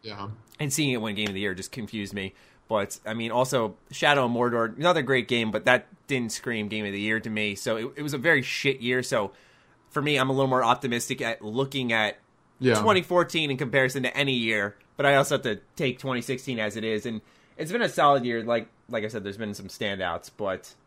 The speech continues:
Speaker 1: Yeah. I, I, and, and again, I'm not hating on Overwatch by any means. It's a
Speaker 2: Yeah.
Speaker 1: fantastic game. I have it and play it myself. Um, th-, th-, one of the things I, this is a personal,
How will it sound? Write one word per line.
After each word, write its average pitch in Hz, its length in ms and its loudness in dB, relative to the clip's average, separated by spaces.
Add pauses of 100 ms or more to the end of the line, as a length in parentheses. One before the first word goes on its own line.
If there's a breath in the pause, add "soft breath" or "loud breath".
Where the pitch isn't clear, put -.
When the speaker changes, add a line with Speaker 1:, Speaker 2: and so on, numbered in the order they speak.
(140)
Speaker 1:
Yeah. 107 240 0 (260 loud breath)
I, 226 120 10
I, 202 160 6 (200)
and, 196 140 4
and 190 360 2
again, 196 340 8
I'm 208 120 8
not 220 200 10
hating 185 320 10
on 160 100 8
Overwatch 139 480 8
by 131 120 6
any 135 140 4
means. 123 200 2
It's 117 100 0
a 135 40 6
Speaker 2:
Yeah. 123 60 -2
Speaker 1:
fantastic 143 560 6
game. 131 260 4
I 127 120 4
have 135 220 6
it 131 100 2
and 120 100 -4
play 127 180 6
it 123 100 4
myself. 117 480 2 (440 soft breath)
Um, 127 500 8 (460)
th-, 175 160 2
th-, 190 200 10
one 208 100 12
of 240 80 12
the 190 80 12
things 170 220 6
I, 151 320 8
this 165 100 6
is 151 140 2
a 131 40 2
personal, 117 680 4